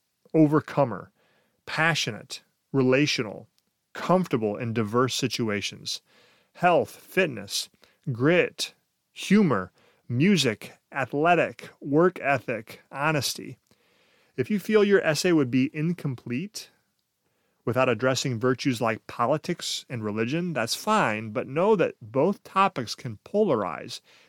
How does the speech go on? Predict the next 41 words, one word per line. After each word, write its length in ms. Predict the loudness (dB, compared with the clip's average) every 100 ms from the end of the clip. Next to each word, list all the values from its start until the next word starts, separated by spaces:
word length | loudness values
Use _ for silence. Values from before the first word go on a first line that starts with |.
| -8
and 120 | -2
you 100 | 0
run 200 | 0 0
the 80 | 0
risk 280 | -2 -4
of 160 | -8 -10
pushing 400 | -4 -4 -2 -4
away 360 | -4 -4 -4 -4
your 200 | -4 -6
audience. 540 | -8 -10 -12 -10 -12 _ _ _ _ _ _ _ _ _ _ _ -4
Some 200 | -2 2
early 320 | 4 4 4
application 580 | 2 0 0 -2 -2 0
deadlines 460 | 0 0 -2 -2
are 160 | -4 -4
on 440 | -2 0 0 -2
the 100 | -6
near 300 | -8 -8 -8
horizon. 760 | -8 -8 -8 -10 -10 -14 -20 -20 -18
If 140 | -8
you 100 | -2 0
have 100 | 2
a 60 |
November 420 | 2 4 2 2
first 340 | 0 2 2 4
application 560 | 2 0 -2 -2 -2
deadline, 560 | -2 -2 -2 -6 -8 -10
I 140 | -12
hope 320 | -8 -2 -2 -2
your 180 | -6
essays 380 | -6 -8 -6 -6
are 80 | -6
done. 460 | -2 2 2 -2 -10 _ _ _ _
If 180 | -12 -6
not, 300 | -2 -2 -2
use 240 | -4 -4
my 220 | -4 -6
comments 500 | -6 -6 -6 -6 -8
here 220 | -8 -6 -6
to 60 |
start. 520 | -8 -10 -8 -10 -12